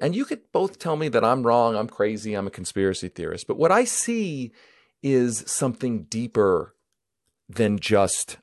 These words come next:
um, a, a wrong-headed analysis. What I see is a, a kind of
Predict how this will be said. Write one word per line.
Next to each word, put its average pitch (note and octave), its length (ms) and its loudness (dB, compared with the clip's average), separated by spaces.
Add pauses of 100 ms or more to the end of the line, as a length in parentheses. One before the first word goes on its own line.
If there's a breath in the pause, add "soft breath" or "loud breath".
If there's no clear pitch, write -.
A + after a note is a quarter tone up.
um, D#2+ 520 -8 (800)
a, F2 680 -4
a G2+ 80 0
wrong-headed G2+ 1000 2
analysis. F2 800 -6
What G2 140 0
I G2 140 0
see C#3+ 540 -4
is E2 560 -6 (480 soft breath)
a, G2 500 0 (1600)
a G2+ 140 2
kind G2+ 320 2
of F#2 200 0